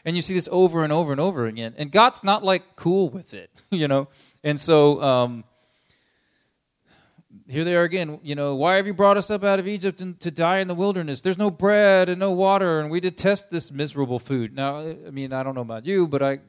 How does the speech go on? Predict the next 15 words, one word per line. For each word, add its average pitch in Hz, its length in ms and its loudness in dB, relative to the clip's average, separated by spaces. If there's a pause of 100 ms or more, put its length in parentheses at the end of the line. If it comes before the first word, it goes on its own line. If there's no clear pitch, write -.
these 123 180 -14
kinds 123 280 -12
of - 180 -20 (200)
you 120 140 -16
know, 107 220 -20 (300)
I 110 120 -14
hear 160 140 -8
these 101 200 -16
kind 101 180 -20
of 98 80 -20
things 110 300 -18
in 104 80 -20
my 95 120 -20
own 101 220 -16
heart 120 640 -6